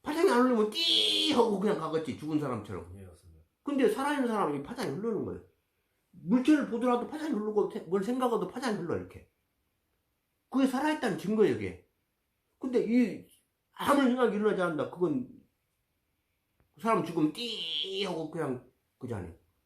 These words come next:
Speaker 1: 그건 죽은, 죽은 사람이. 근데 이 한국 불교, 특히 한국 불교 스님들은 생각을 막 없애려고 막 그냥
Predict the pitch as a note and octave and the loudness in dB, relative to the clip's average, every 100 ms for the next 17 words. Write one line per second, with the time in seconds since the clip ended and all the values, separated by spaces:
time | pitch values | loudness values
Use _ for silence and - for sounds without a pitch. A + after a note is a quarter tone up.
0 | _ _ _ _ _ _ - C4 F3+ - | _ _ _ _ _ _ -6 0 0 -2
1 | G#3 B3 G#3 - G#3+ C4 G3+ C#3+ G2+ F2 | -2 0 -2 -4 -2 2 2 0 -4 -8
2 | - _ _ _ _ _ _ _ _ _ | -14 _ _ _ _ _ _ _ _ _
3 | _ _ _ _ _ _ _ _ G#3+ G#3+ | _ _ _ _ _ _ _ _ -20 -18
4 | - C4 C4 F#3+ - A#3 A#3 - - _ | -4 -2 2 0 0 -2 -2 -4 -14 _
5 | _ _ _ _ _ _ _ - - - | _ _ _ _ _ _ _ -18 -18 -20
6 | _ _ _ _ - B3 C4 B3 G#3+ G#3 | _ _ _ _ -2 0 0 -2 0 4
7 | G3+ F#3+ F3+ F3+ - - F3+ - A3 A#3 | 6 4 2 0 -4 -12 -12 -8 -6 -6
8 | A#3 G#3+ F#3+ - A3+ G3 G3 A3+ D4+ E4 | -6 -6 -6 -6 -8 -6 -6 -8 -8 -6
9 | F4+ E4+ A3 E3+ F3 F4+ F4+ F4+ D4 A3+ | -6 -4 -4 -4 -4 0 2 2 0 -2
10 | D#3+ - _ _ _ _ _ _ _ _ | -2 -6 _ _ _ _ _ _ _ _
11 | _ _ _ _ _ _ _ _ _ _ | _ _ _ _ _ _ _ _ _ _
12 | _ _ _ _ _ _ _ _ _ _ | _ _ _ _ _ _ _ _ _ _
13 | _ _ - - | _ _ -4 -4